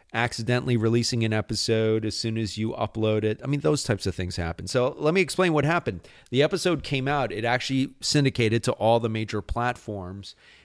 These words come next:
And, um, what you can do in a situation like that is, well, one of two things. I mean, if the episode's ready to go and, uh,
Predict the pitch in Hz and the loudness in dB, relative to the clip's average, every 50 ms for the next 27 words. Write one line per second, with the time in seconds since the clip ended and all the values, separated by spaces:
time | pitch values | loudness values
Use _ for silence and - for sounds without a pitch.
0 | _ _ - 117 117 117 110 107 110 110 110 110 - - 113 107 107 107 113 123 | _ _ -10 -6 -4 -2 -2 -2 -2 -4 -4 -6 -8 -8 -8 -8 -8 -6 -4 0
1 | 135 185 196 196 151 - 131 120 135 226 233 156 107 98 - 113 104 - 107 98 | 0 0 0 0 0 2 2 4 4 4 4 2 0 0 -2 -4 -4 -4 -4 -4
2 | 95 - 104 95 92 95 95 - 95 101 117 - - 98 98 101 95 - - - | -4 -4 -6 -6 -6 -8 -6 -6 -6 -6 -6 -6 -8 -8 -8 -10 -10 -12 -14 -14
3 | 147 135 131 104 98 110 104 101 92 - - 101 98 - 92 82 82 85 - - | -8 -6 -4 -4 -2 -2 -2 -4 -4 -4 -4 -6 -4 -4 -4 -6 -6 -6 -6 -6
4 | 90 87 87 85 85 87 87 - - - 92 104 101 - 92 - 101 90 85 - | -6 -4 -4 -6 -6 -8 -10 -10 -6 -4 -4 -4 -4 -4 -6 -6 -4 -4 -4 -4
5 | 98 95 95 90 85 76 78 73 101 101 101 95 92 90 82 - _ _ _ _ | -4 -4 -4 -4 -6 -8 -6 -4 -4 -2 -2 -2 -4 -6 -8 -12 _ _ _ _
6 | - - - - - - - 87 90 95 90 90 90 87 90 90 90 92 90 90 | -12 -10 -10 -10 -10 -12 -12 -10 -10 -8 -8 -8 -10 -10 -10 -10 -10 -10 -10 -10
7 | 90 90 90 - | -10 -12 -12 -14